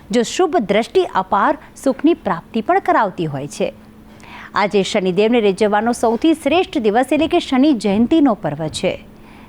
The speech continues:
ત્યારે આવું દર્શન કરીએ શનિ મહારાજના એક અલભ્ય મંદિરના, જે ઓળખાય છે શનિ શિંગણાપુર તરીકે. તો જાણીએ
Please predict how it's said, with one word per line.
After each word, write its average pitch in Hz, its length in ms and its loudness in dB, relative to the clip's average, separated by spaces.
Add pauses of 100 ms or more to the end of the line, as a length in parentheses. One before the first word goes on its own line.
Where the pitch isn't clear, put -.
(140)
ત્યારે 175 340 0
આવું 220 320 0
દર્શન 233 380 0
કરીએ 143 420 -4
શનિ 185 320 -2
મહારાજના 190 720 0
એક 214 340 0
અલભ્ય 208 420 0
મંદિરના, 151 560 -4 (600)
જે 175 100 0
ઓળખાય 165 460 0
છે 247 280 -2 (160)
શનિ 330 320 0
શિંગણાપુર 202 680 0
તરીકે. 147 480 -4 (600)
તો 180 160 0
જાણીએ 220 600 0